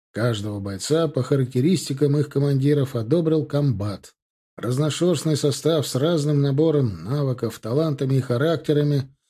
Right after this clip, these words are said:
мог помочь капитану Шубину выйти из любой ситуации, найти нужное решение, выжить в лесу или в поле без инструментов и оружия.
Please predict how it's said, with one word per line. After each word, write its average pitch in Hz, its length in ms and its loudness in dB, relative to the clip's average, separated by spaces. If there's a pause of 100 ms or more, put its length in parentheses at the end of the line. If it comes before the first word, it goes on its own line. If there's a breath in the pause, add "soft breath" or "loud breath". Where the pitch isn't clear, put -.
(340)
мог 185 320 0
помочь 160 320 0
капитану 147 560 0
Шубину 143 500 2
выйти 147 380 2
из 127 140 2
любой 139 320 4
ситуации, 123 800 -2
найти 135 520 0
нужное 131 460 2
решение, 160 680 2
выжить 156 560 0
в 104 80 -6
лесу 147 360 2
или 127 180 2
в 110 120 -6
поле 143 280 4
без 110 240 -2
инструментов 135 760 -2
и 120 40 -2
оружия. 107 680 -4